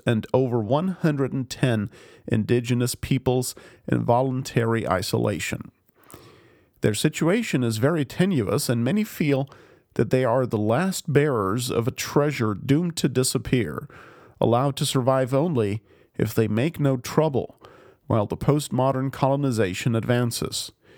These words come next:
They should not be viewed as uncivilized savages. They are simply heirs to different cultures and other forms of civilization that in earlier times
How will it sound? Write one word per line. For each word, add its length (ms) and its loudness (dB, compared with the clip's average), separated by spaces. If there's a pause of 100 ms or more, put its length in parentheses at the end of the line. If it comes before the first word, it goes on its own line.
(380)
They 140 2
should 280 0
not 320 -2
be 140 0
viewed 380 2
as 340 -2 (240)
uncivilized 1040 0
savages. 800 -2 (840)
They 100 6
are 140 2
simply 600 -2
heirs 600 0
to 140 0
different 420 -2
cultures 640 0
and 200 -4
other 260 2
forms 540 0
of 140 -4
civilization 840 0 (440)
that 200 2
in 180 -2
earlier 400 0
times 560 0